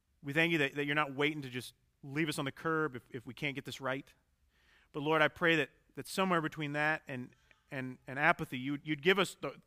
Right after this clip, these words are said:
the right amount of passion to seek to get rid of this old stuff so that we could be witnesses to the kind of transformation that you can do, that, that you can convert not just this world, but you can convert each of our hearts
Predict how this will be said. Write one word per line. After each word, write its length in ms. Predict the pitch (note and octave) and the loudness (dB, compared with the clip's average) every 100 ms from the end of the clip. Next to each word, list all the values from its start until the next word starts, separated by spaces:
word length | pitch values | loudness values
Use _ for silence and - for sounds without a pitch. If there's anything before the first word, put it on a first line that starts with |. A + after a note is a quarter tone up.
| _ _ _ _ | _ _ _ _
the 100 | C#3+ | -6
right 300 | C3 E3+ F#3 | 4 4 4
amount 300 | D3 D3 C#3+ | 0 -2 -4
of 120 | B2 - | -8 -12
passion 560 | D#3 D3 - G#2+ G2 _ _ _ _ _ _ _ _ _ _ _ _ _ _ | -8 -8 -8 -14 -20 _ _ _ _ _ _ _ _ _ _ _ _ _ _
to 80 | B2 | -8
seek 260 | - F3+ - | -6 -8 -6
to 40 | |
get 160 | B2+ C#3+ | -6 -2
rid 140 | C#3+ | -2
of 60 | C3 | -2
this 120 | A2+ | -4
old 200 | C3+ B2 | -10 -12
stuff 260 | - A2 G2 _ _ - _ | -14 -16 -18 _ _ -20 _
so 140 | - | -4
that 60 | C#3+ | -2
we 200 | D#3 G#3+ | 0 -2
could 220 | G3 B2 | -2 -4
be 280 | D#3 C#3+ B2+ _ _ _ _ _ _ _ _ _ _ _ _ _ _ _ | -2 -2 -4 _ _ _ _ _ _ _ _ _ _ _ _ _ _ _
witnesses 640 | D#3+ G#3 A#3+ - G#2+ - _ _ _ _ _ - | 0 0 0 -4 -10 -18 _ _ _ _ _ -10
to 80 | |
the 80 | D3 | -8
kind 240 | D3+ F#3 G3 | -2 -2 -2
of 60 | |
transformation 720 | - E3+ E3 D#3+ C#3 D#3 - | -2 -4 -4 -6 -4 -4 -6
that 80 | A#2+ | -10
you 100 | C3+ | -10
can 140 | C#3 B2 | -10 -8
do, 160 | C3 | -6
that, 180 | A2+ - | -8 -8
that 120 | C#3+ | -8
you 140 | D3+ G#3+ | -6 -4
can 200 | G3+ E3 | -4 -4
convert 420 | D3 C3+ D#3 D#3 _ _ _ _ _ _ _ _ _ _ _ _ _ _ _ _ _ _ _ _ _ _ _ _ _ _ _ - | -6 -4 -4 -4 _ _ _ _ _ _ _ _ _ _ _ _ _ _ _ _ _ _ _ _ _ _ _ _ _ _ _ -2
not 300 | D3+ A3 F#3+ | 6 6 6
just 340 | F3 A#3 F3+ | 2 2 0
this 240 | D#3+ B2+ - | -4 -6 -4
world, 240 | B2+ A2 | -4 -4
but 80 | - | -4
you 100 | F#3+ | -6
can 120 | F3+ | -4
convert 360 | C3+ B2 C3+ C#3 | -6 -6 -8 -8
each 160 | C#3+ | -10
of 80 | C3+ | -8
our 140 | C3 | -8
hearts 380 | A#2+ A#2 - - | -8 -10 -12 -20